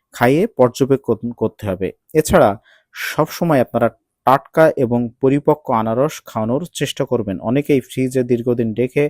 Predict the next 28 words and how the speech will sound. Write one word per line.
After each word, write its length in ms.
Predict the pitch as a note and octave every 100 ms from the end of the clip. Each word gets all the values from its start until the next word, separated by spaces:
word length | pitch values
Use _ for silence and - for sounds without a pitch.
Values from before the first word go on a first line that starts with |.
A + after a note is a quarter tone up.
| - - _
আনারস 360 | A#2 A#2 B2 -
খাওয়ানোর 340 | - A2 A2 -
চেষ্টা 300 | A2+ - A#2+
করেন, 240 | B2+ D3+ - _ _ -
সেক্ষেত্রে 480 | - C3 D3 - C#3
কিন্তু 220 | B2+ C3
শিশুর 360 | - B2 - D3
বিভিন্ন 360 | A#2+ A#2 B2+ D3+ G#3 _ _ -
সমস্যা 500 | - - C3 C#3 C#3+
দেখা 260 | A2+ G#2+ G#2
দিতে 220 | F#2+ G2
পারে। 260 | F2+ F2 - _ _ _ - _ _ _ _ _ _ _ _ _ _ -
তো 60 | G3+
সুপ্রিয় 340 | - F3+ D#3
দর্শক 300 | A#2+ A2+ A#2 B2
মণ্ডলী, 280 | B2 C#3+ D#3 -
আপনি 320 | - - F3
আপনার 260 | F3+ F#3 F3
শিশুকে 420 | - E3+ F3 E3
ঠিক 220 | - D#3 - _
কিভাবে 400 | - A#2+ C#3+ D#3+
আনারস 420 | D#3+ D3+ C#3+ C#3 - A#2+
দেন, 160 | A2+ G#2+ C#3+
সেটি 340 | - A#2 A#2
যদি 240 | A2 G2+ A2
কমেন্ট 340 | A#2+ A#2+ D3+
করে 200 | D#3+ D#3
জানান, 320 | D3+ D#3 E3